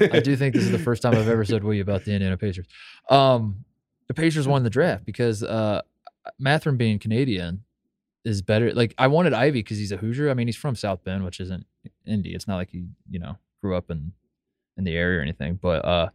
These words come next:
I wanted him 'cause he's, he's from Indiana, and I thought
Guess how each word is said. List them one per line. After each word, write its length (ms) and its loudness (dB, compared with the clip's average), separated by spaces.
I 80 4
wanted 260 4
him 100 0
'cause 160 -4
he's, 360 -4
he's 440 -6
from 260 -2
Indiana, 440 -4
and 80 -14
I 60 -8
thought 240 -8